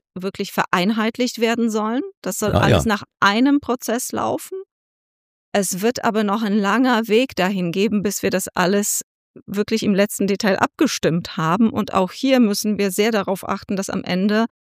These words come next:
Speaker 1: wenn alle Aufsichtsbehörden mit ihren nationalen Sonderwünschen um die Ecke kommen und die in dem Verfahren berücksichtigt sehen wollen, dass nicht am Ende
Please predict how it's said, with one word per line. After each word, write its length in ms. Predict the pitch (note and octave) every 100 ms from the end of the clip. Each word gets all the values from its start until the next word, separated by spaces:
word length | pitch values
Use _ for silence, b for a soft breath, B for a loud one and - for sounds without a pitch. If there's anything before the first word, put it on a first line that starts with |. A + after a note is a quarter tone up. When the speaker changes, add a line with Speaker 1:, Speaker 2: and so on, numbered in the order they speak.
| _ _ _
Speaker 1:
wenn 180 | - F#3+
alle 400 | - G3+ A3+ E3 - -
Aufsichtsbehörden 880 | A#3 - G#3+ - F#3 F3+ G3 G#3+
mit 140 | G3+ -
ihren 340 | F#3+ F#3 F#3 - _ -
nationalen 720 | G#3 - G3+ G3 F3+ F3+ F3+
Sonderwünschen 920 | G#3+ C#4+ G#3 E3+ F#3 F3+ - A3 B3+ - _
um 180 | G#3 G#3
die 120 | G3
Ecke 300 | - - G3+
kommen 320 | - G3 G#3+
und 260 | - G3 -
die 160 | A3 G#3+
in 80 |
dem 160 | G3 G3
Verfahren 480 | F#3 - F3+ F3+ D#3+
berücksichtigt 800 | F#3 D#4 - F3+ - F3+ - - E3+
sehen 380 | - E3+ F3 D#3+
wollen, 320 | F3+ F#3+ G#3+ - _ -
dass 160 | F3 G3
nicht 180 | F#3
am 140 | G3 -
Ende 400 | F#3 G3 G#3